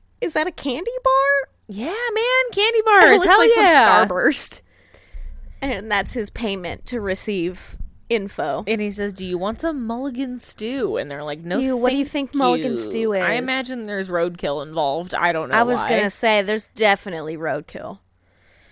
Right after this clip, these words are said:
Speaker 2: Um,
Speaker 1: Okay.
Speaker 2: so they're asking
Speaker 1: Who,
Speaker 2: them if
Speaker 1: is
Speaker 2: they
Speaker 1: Texas
Speaker 2: know
Speaker 1: a
Speaker 2: anything.
Speaker 1: person?
Speaker 2: Yeah, so he's like, "You talking about Texas? That must be a person."
Speaker 1: Yeah. All right.
Speaker 2: So
Speaker 1: So our main, our one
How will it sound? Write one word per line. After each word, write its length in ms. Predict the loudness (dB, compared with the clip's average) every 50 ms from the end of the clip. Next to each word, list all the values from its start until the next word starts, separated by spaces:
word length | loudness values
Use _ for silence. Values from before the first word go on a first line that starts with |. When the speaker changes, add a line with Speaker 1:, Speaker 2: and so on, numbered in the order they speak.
| _ _ _ _ _ _ _ -4
Speaker 2:
Um, 400 | 0 2 4 4 4 4 2 0
Speaker 1:
Okay. 260 | -2 -4 -4 -4 -6 -10 -14 _ -20 -20 -20 _ _ _ _ _ _ _ _ _ _ _ _ _ _ _ _ _ _ _ _ _ _
Speaker 2:
so 1400 | -14 -10 -8 -6 -6 -2 2 4 6 6 8 8 8 6 6 4 2 0 0 0 0 0 -2 -2 -2 -4 -6 -8 -10 _ _ _ _ _ _ _
they're 220 | -8 -4 0 0 2
asking 340 | 2 2 0 -2 -4 -2 -2 -2
Speaker 1:
Who, 60 | 0
Speaker 2:
them 160 | -2 -4 -4 -2
if 80 | -2
Speaker 1:
is 60 | 0
Speaker 2:
they 80 | 0 0
Speaker 1:
Texas 240 | 0 0 0 0 0
Speaker 2:
know 100 | 0 -2
Speaker 1:
a 40 | -4
Speaker 2:
anything. 140 | -6 -6
Speaker 1:
person? 420 | -6 -6 -4 -4 -4 -6 -10 -12 -12 -12 -10
Speaker 2:
Yeah, 320 | -4 0 2 2 2 0 -2
so 140 | -6 -10
he's 120 | -12 -8 -8
like, 120 | -8 -8
"You 60 | -8
talking 220 | -10 -10 -8 -8 -6
about 180 | -6 -8 -8
Texas? 480 | -10 -10 -10 -10 -10 -8 -8 -10 -8 -6
That 220 | -4 -4 -4 -4
must 220 | -8 -12 -12 -12 -12
be 100 | -14 -14
a 40 | -14
person." 560 | -12 -14 -14 -14 -14 -14 -14 -14 -14 -18 -20 _ _ _ _ _ _ _ _ _ _ _ _ _ _ _ -12
Speaker 1:
Yeah. 300 | -6 -4 -4 -4 -6 -10 -12 -6
All 100 | -2 0
right. 200 | 0 0 0 0
Speaker 2:
So 140 | -2 -2 -2
Speaker 1:
So 600 | 0 2 2 2 4 4 4 4 2 2 0 -2 _ _ _ _ 2
our 120 | 4 4
main, 360 | 4 4 2 2 2 0 0 2
our 140 | 2 2 2
one 420 | 2 0 0 0 -2 -4 -6 -8